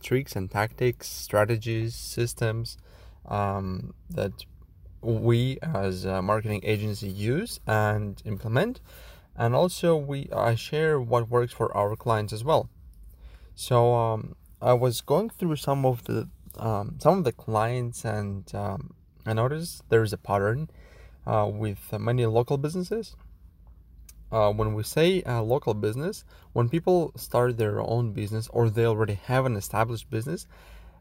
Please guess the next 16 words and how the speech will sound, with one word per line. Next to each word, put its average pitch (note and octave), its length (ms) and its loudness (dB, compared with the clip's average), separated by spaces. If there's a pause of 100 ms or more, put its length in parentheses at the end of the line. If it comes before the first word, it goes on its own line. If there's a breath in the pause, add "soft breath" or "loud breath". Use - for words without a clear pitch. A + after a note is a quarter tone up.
(120)
they C#3 240 4
don't F#3+ 380 4 (120)
really C#3+ 540 -2 (800)
often, F3+ 400 2 (280)
like, G#2 320 -4
really B2+ 520 4
often, G#2+ 420 2 (140)
um, G2+ 360 -4
I G#2+ 120 -4
noticed C3+ 420 -2
that, A2 340 -2
uh, G2+ 280 -4 (240)
people, C#3 480 0 (580)
the G#2+ 160 0
business D3+ 360 2
owners, G2 360 -2